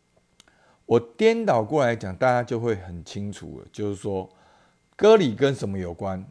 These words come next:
跟敬拜有关。好，割礼跟什么有关？跟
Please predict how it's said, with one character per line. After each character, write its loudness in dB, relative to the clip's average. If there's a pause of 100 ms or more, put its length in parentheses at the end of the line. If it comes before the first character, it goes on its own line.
(340)
跟 4 (220)
敬 -4
拜 0
有 -8
关。 -12 (440)
好， -4
割 4
礼 0
跟 0
什 -8
么 -6
有 -8
关？ -8
跟 0